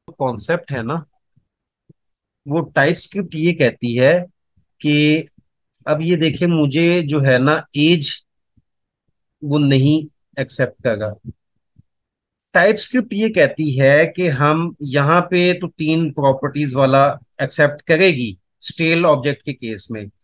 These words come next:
अगर आपने तीन properties वाला object पहले से किसी variable में assign किया है, तो वो, अ, function accept करेगा। उसको अगर आप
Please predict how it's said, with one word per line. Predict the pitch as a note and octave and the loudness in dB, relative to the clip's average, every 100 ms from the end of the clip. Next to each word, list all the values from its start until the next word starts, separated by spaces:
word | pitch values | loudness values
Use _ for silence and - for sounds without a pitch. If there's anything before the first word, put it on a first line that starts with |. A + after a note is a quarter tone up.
| _ - | _ -10
अगर | D#3+ E3+ | -4 -2
आपने | F3 D3+ D3+ D3+ D#3 D#3 D#3 E3 _ _ _ _ _ | 0 0 2 0 -2 0 -2 -4 _ _ _ _ _
तीन | - D#3+ F3 F3+ | -6 0 0 0
properties | D#3+ C#3+ D#3 D3 D3+ | 2 2 0 -2 -2
वाला | C3+ C#3 C#3 C#3+ | 2 2 4 2
object | - - - | 0 -4 -2
पहले | - C#3+ D3 | 0 2 2
से | E3 F3 | -2 -4
किसी | E3 C#3+ E3 | -6 -6 -2
variable | C3+ B2 B2+ C3+ | 0 0 -2 0
में | C3+ D3+ | 0 -2
assign | C#3 B2+ C3 C#3+ | -4 -4 -2 -2
किया | D3+ C#3+ D3 | -4 0 2
है, | D3 E3+ | 4 2
तो | E3+ E3+ | 0 -4
वो, | E3 F3 E3+ _ _ _ _ - | 0 -2 -4 _ _ _ _ -4
अ, | D3 | 0
function | C#3+ - D3+ D3+ F#3 F#3+ - | 0 0 -4 0 -2 -2 -2
accept | D3+ D3+ E3+ D#3+ - | -2 2 2 0 -4
करेगा। | - E3+ F3 D3+ C#3 G#2+ - _ | -2 2 2 4 2 2 -6 _
उसको | E3+ D3 - F3+ F#3 F#3+ F#3+ - _ _ _ _ - _ _ | -10 -10 -10 -4 0 0 -2 -6 _ _ _ _ -20 _ _
अगर | - E3 G#3+ D#3 | -2 0 0 0
आप | D3+ C#3+ D3 D#3 | 2 4 4 2